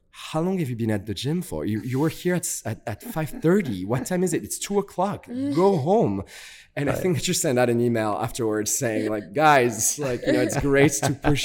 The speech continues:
Speaker 1: your limits,
Speaker 2: <laughs>
Speaker 1: but, you know, there's a fine line between, like, being obsessive and, and being actually healthy."
Speaker 3: Well, but that, that, that is the thing. And it is, you know,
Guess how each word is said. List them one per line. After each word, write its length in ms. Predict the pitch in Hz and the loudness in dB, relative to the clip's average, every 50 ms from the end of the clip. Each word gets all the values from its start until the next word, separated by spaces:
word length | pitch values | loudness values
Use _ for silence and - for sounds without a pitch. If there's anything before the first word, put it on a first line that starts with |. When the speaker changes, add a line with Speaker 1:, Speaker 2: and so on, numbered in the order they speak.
| 143 | 2
Speaker 1:
your 80 | 120 113 | 2 2
limits, 480 | 117 131 147 143 131 123 120 120 - 269 | 4 4 6 6 6 4 4 2 2 0
Speaker 2:
<laughs> 540 | 294 285 285 277 269 262 277 262 226 226 214 | 0 0 0 0 0 2 2 2 2 2 2
Speaker 1:
but, 280 | 208 208 208 214 - 220 | 2 2 2 2 4 4
you 100 | 220 202 | 6 6
know, 140 | 185 165 143 | 8 6 6
there's 280 | 131 117 101 110 147 | 4 2 -2 0 2
a 80 | 190 185 | 0 0
fine 360 | 190 - 196 196 202 196 190 | 2 2 2 4 4 4 4
line 340 | 190 185 175 147 143 135 131 | 6 6 8 8 6 4 2
between, 440 | 135 - - - 156 151 135 127 127 | 0 -4 -4 -2 0 0 0 0 0
like, 220 | 123 120 110 107 | -2 -2 -4 -6
being 220 | 120 127 123 123 | -6 -6 -4 -4
obsessive 840 | 117 113 - - - 120 117 - - 117 110 110 107 107 107 95 110 - | -4 -4 -4 -2 0 0 0 0 0 -2 -2 -2 -2 -4 -6 -6 -8 -8
and, 320 | - 107 104 104 101 101 - - | -8 -8 -8 -8 -8 -10 -10 -10
and 360 | 101 98 95 95 92 87 85 | -12 -12 -10 -12 -12 -12 -10
being 240 | 90 95 98 92 - | -10 -10 -10 -10 -12
actually 420 | 87 92 85 - - 85 85 - 82 _ _ - | -12 -14 -14 -14 -16 -18 -18 -20 -20 _ _ -12
healthy." 440 | 104 98 92 - _ - 67 - - 135 | -10 -10 -10 -10 _ -20 -20 -14 -10 -6
Speaker 3:
Well, 380 | 156 156 147 143 143 - 143 143 | -2 -2 -2 -2 -4 -6 -10 -12
but 120 | 147 135 | -10 -8
that, 180 | 151 143 120 - | -6 -6 -6 -2
that, 240 | - 147 143 - - | 0 0 0 0 0
that 120 | 143 139 156 | -2 -2 -2
is 100 | 151 123 | -2 -2
the 60 | - | -4
thing. 240 | - - 113 110 110 | -6 -8 -8 -10 -10
And 80 | 113 117 | -10 -10
it 100 | 123 127 | -10 -12
is, 220 | 120 - - 98 - _ _ | -14 -16 -18 -20 -20 _ _
you 140 | 110 117 120 | -18 -16 -14
know, 180 | 107 95 98 | -12 -12 -14